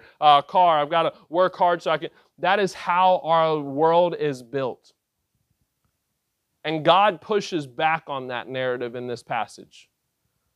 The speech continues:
Because he says, "Stop laying up treasures down here and start laying up treasures in heaven." Everything that you have down here is going to eventually fade away.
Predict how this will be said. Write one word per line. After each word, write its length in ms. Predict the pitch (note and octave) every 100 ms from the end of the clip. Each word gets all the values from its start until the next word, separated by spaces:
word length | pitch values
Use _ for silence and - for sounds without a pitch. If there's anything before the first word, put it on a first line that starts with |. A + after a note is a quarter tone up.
| _
Because 240 | D#3+ F3+ D#3+
he 120 | F#3
says, 360 | - F#3 D#3
"Stop 500 | - - - F#3 A3 F#3+
laying 500 | E3+ F3+ F#3+ F#3 F3+
up 220 | E3 -
treasures 580 | - E3+ E3 D#3 D3+ C3
down 340 | C#3 C#3+ C3+
here 540 | A#2+ C#3 C#3 F3 G#3 - _ _ _ _ _ _ D3+
and 140 | D3+
start 360 | - F3+ F3 D#3
laying 400 | E3 E3+ E3 D#3+
up 200 | D3+ -
treasures 480 | E3+ D3 C#3 B2+
in 100 | C3
heaven." 380 | A#2 B2 G2 G2 _ _ _ _ _ _ _ _ _ _ _
Everything 540 | F#3+ F#3 G#3+ G#3+ A3
that 220 | G#3 F#3+ F#3+
you 80 |
have 360 | F3 F3+ F#3 E3
down 280 | F3+ F3 E3+
here 560 | - F#3 G3 G#3+ G#3+ _ _ _ -
is 120 | C#3
going 220 | F3+ F3
to 80 | D#3
eventually 460 | C#3+ D#3 D3+ D#3
fade 320 | D3 D3+ D3 C#3
away. 340 | B2+ G#2+ F#2+